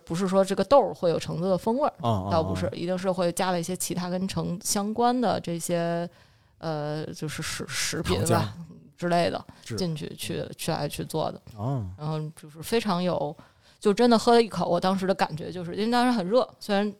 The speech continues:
Speaker 1: 当然是十一，但是东南亚也是，就是盛夏的气温，
Speaker 2: 嗯。
Speaker 1: 就大家都穿上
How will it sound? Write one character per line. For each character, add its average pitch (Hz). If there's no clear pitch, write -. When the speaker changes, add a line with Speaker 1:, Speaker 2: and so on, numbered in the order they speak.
Speaker 1:
当 190
然 190
是 190
十 175
一， 196
但 185
是 175
东 180
南 185
亚 180
也 165
是， 170
就 -
是 151
盛 202
夏 180
的 170
气 -
温， 170
Speaker 2:
嗯。 113
Speaker 1:
就 180
大 175
家 170
都 185
穿 180
上 180